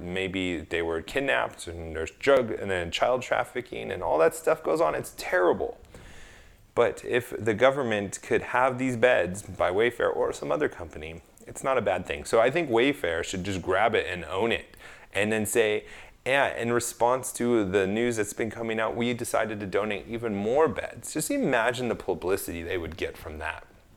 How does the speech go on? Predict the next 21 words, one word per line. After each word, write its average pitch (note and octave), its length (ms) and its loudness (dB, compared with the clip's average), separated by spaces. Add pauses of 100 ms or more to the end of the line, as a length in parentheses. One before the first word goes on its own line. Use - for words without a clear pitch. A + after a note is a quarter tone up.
(720)
And G#2 180 0
donate A2+ 340 2
some G#2+ 180 -2
more A2 240 2
things, E2 340 -8
maybe G2 240 0
donate G2 440 0
some F#2 260 -4
water F#2 500 0
or - 160 -8
some F2 240 -6
food F#2 520 0 (460)
or G#2 80 0
some A#2+ 240 2
other A2+ 300 2
needs F#2 320 0
that F2 120 -2
are E2 100 0
happening F#2 520 -2
down D#2+ 280 -8
there. - 240 -14